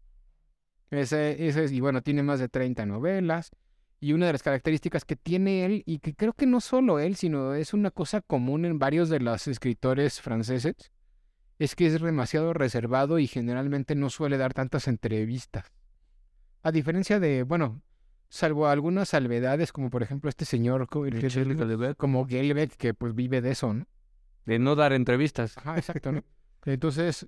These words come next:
Speaker 1: creo que los escritores franceses como que tienden mucho a ese, a ese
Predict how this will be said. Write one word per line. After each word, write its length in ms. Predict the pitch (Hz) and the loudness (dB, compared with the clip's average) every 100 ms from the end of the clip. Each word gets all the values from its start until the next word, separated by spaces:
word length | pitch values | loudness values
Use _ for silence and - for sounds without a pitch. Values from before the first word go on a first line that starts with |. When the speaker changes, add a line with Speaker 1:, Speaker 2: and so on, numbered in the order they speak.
| - | -12
Speaker 1:
creo 160 | - 170 | -2 -2
que 100 | - | 2
los 140 | 185 131 | 2 2
escritores 380 | 127 131 151 139 | 0 2 4 4
franceses 360 | 135 143 147 | 2 0 0
como 180 | - 123 | 0 -2
que 120 | - | -4
tienden 400 | 104 139 139 135 | -2 0 2 0
mucho 400 | 131 131 - 143 127 _ _ _ _ _ | 0 -2 -6 -16 -20 _ _ _ _ _
a 60 | |
ese, 420 | 117 - 120 107 98 _ _ _ | -6 -4 -2 -4 -8 _ _ _
a 160 | - 135 | -2 0
ese 440 | 131 156 147 127 | 2 2 2 2